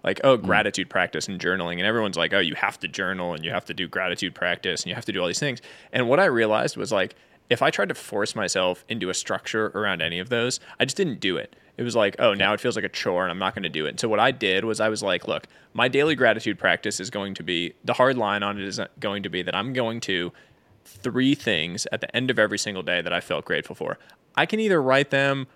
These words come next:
Speaker 1: or I might just say them in my head when I'm in the shower before going to bed or lying in bed, but I'm gonna do that." And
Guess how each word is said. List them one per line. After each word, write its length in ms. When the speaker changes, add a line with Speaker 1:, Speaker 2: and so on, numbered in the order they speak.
Speaker 1:
or 160
I 60
might 180
just 160
say 200
them 160
in 80
my 120
head 280
when 140
I'm 80
in 100
the 80
shower 400
before 240
going 160
to 60
bed 260
or 140
lying 320
in 100
bed, 300
but 100
I'm 100
gonna 180
do 180
that." 240
And 180